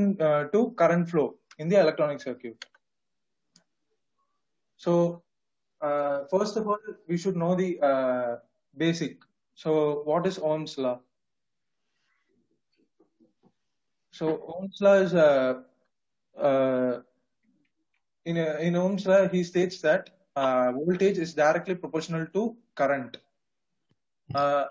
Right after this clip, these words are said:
at a steady st-, uh, temperature. That is the main point. So, uh,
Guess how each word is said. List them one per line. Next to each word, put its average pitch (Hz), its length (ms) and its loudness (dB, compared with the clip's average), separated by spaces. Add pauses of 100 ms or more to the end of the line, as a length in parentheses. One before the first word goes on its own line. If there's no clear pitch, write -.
at 180 140 2
a 175 60 -4
steady 170 300 0
st-, 165 260 -4
uh, 143 180 0
temperature. 127 540 -8 (240)
That 165 160 0
is 165 100 -2
the 165 80 -2
main 139 260 -10
point. 113 340 -10 (760)
So, 185 340 0
uh, 143 600 -4